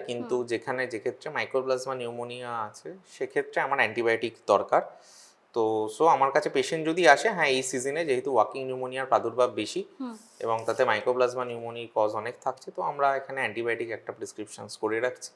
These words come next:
Speaker 1: তো সেক্ষেত্রে পেশেন্ট আপনার,
Speaker 2: সারতে পারে।
Speaker 1: হ্যাঁ, তাড়াতাড়ি
Speaker 2: সেরে
Speaker 1: সেরে
Speaker 2: যাবে।
Speaker 1: যাবে, হ্যাঁ।
Speaker 2: আহ, কখন ওয়াকিং নিউমোনিয়ার জন্য চিকিৎসকের শরণাপন্ন হতে হবে?
Speaker 1: যদি
Speaker 2: মানে
Speaker 1: আপনার
Speaker 2: সিভিয়ার
Speaker 1: কাফ,
Speaker 2: কন্ডিশনে?
Speaker 1: হ্যাঁ, কাফ আপনার পারসিস্ট করছে,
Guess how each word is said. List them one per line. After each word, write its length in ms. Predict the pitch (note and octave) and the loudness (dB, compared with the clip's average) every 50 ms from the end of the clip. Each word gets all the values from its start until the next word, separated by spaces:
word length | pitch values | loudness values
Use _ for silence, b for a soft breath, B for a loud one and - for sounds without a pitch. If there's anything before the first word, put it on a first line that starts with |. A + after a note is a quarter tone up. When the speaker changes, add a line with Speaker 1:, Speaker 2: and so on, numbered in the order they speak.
| _ _ b b b b b b b b _ _ | _ _ b b b b b b b b _ _
Speaker 1:
তো 60 | - | -6
সেক্ষেত্রে 420 | - - D3+ D#3 D#3+ D#3+ - D3+ D3+ | -4 -2 -2 -2 -2 -2 -4 -4 -2
পেশেন্ট 380 | - C3 - - C3 B2+ B2 - _ _ _ _ _ _ _ _ _ _ _ _ | -2 -2 -4 -4 -8 -10 -10 -14 _ _ _ _ _ _ _ _ _ _ _ _
আপনার, 380 | - A#2 A2+ A2+ A2 A2 G#2+ G#2 | -6 -6 -4 -2 -2 -2 -2 -4
Speaker 2:
সারতে 140 | - - - | -6 -10 -10
পারে। 100 | - A2 | -10 -10
Speaker 1:
হ্যাঁ, 180 | G#2+ G2+ G2+ G#2+ _ | -10 -10 -12 -10 _
তাড়াতাড়ি 360 | - A2+ A2 G#2+ - - - B2+ | 4 4 6 6 6 4 2 2
Speaker 2:
সেরে 80 | G3+ | 0
Speaker 1:
সেরে 200 | C#3+ A#2 G2 F2+ | 2 2 0 0
Speaker 2:
যাবে। 160 | F2 F2 - | -2 -6 -10
Speaker 1:
যাবে, 120 | - - - | -12 -16 -18
হ্যাঁ। 140 | F#2+ - - B B B B B B B B B B B _ | -20 -20 -20 B B B B B B B B B B B _
Speaker 2:
আহ, 120 | A#3+ B3 A#3+ - | -2 -2 6 10
কখন 480 | C#4+ C4+ C#4 C#4 - F4 F#4 F#4 F#4 | 12 12 12 10 6 0 2 2 2
ওয়াকিং 440 | E4+ C#4 C4 B3 B3 B3+ - D4 C#4+ | 4 6 6 6 6 4 0 -4 -2
নিউমোনিয়ার 540 | C#4 C4 C4 C4 C4 C4+ C4+ C#4 C#4+ C#4+ C4+ | -2 -2 -2 -2 -2 0 0 0 0 0 -2
জন্য 280 | C#4 C#4 B3 A#3 A#3 A#3+ | -2 -4 -4 -4 -8 -10
চিকিৎসকের 560 | - B3+ A#3+ - C#4 C4+ - C#4+ C#4 C#4+ C#4 | -12 -10 -8 -8 -8 -8 -10 -10 -8 -6 -8
শরণাপন্ন 640 | C4+ - C4 A#3+ A#3+ A#3+ A#3+ A#3 - A3+ G#3+ G#3+ G#3+ G#3 | -6 -6 -8 -8 -6 -6 -8 -6 -4 -4 -4 -4 -6 -8
হতে 260 | G3 G3 F#3+ - G3+ | -8 -12 -14 -14 -14
হবে? 320 | G3+ G3+ F#3+ F#3 F#3 F#3+ - b b b b b b b b - | -14 -16 -16 -16 -16 -16 -20 b b b b b b b b 4
Speaker 1:
যদি 180 | B2 C3+ C#3 D#3 | 6 6 10 10
Speaker 2:
মানে 60 | D#3 | 10
Speaker 1:
আপনার 240 | D3+ D#3 D#3+ E3 D#3 | 10 10 8 6 8
Speaker 2:
সিভিয়ার 380 | - B3+ - A#3 B3 C4+ C4+ | 12 12 12 12 12 12 10
Speaker 1:
কাফ, 60 | C4 - | 4 0
Speaker 2:
কন্ডিশনে? 400 | A#3+ A3+ G#3+ A3 - - A3 G3+ | -2 -2 -4 -6 -8 -6 0 4
Speaker 1:
হ্যাঁ, 220 | A#2 G#2+ - F#3 - - | 6 6 6 4 8 12
কাফ 320 | B2+ B2+ C3+ C3+ - - | 12 12 12 12 8 4
আপনার 260 | G#2 G#2+ B2 C3 C3 | 4 4 6 4 6
পারসিস্ট 460 | - A#2 G#2 - - - C#3 - - | 8 8 6 6 4 -2 -4 -4 -2
করছে, 380 | - C#3 B2 - - - B2 | -2 -2 -2 -2 -4 -8 -10